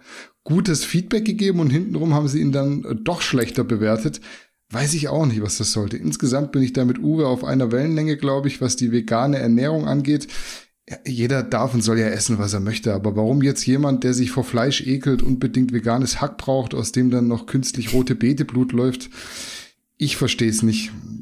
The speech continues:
dass man dieses Erlebnis dann doch braucht. Es geht mir irgendwie nicht in meinen Kopf, aber ich will gar nicht so viel über die Sendung reden. Die Entwicklung von Uwe als Mensch und Geschäftsmann ist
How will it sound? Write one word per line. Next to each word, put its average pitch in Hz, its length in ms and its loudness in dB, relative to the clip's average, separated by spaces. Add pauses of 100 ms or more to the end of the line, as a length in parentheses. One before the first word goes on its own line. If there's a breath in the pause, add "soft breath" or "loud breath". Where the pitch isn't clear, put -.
(140)
dass 127 180 -4
man 127 180 2
dieses 131 320 0
Erlebnis 131 480 0
dann 127 220 0
doch - 180 -4
braucht. - 480 2 (760)
Es 127 260 -2
geht 202 220 0
mir 226 160 4
irgendwie 170 340 2
nicht 170 180 0
in 160 100 0
meinen 143 220 -2
Kopf, 180 240 -2
aber 120 180 2
ich 117 140 -2
will 139 80 0
gar 123 160 -2
nicht 143 160 -2
so 135 80 -4
viel 143 180 -6
über 127 160 0
die 117 80 -4
Sendung 127 320 0
reden. 143 240 2
Die 123 100 4
Entwicklung 113 400 0
von 131 160 0
Uwe 147 240 2
als 127 200 0
Mensch 135 240 0
und 131 100 -2
Geschäftsmann 135 600 -4
ist - 280 -4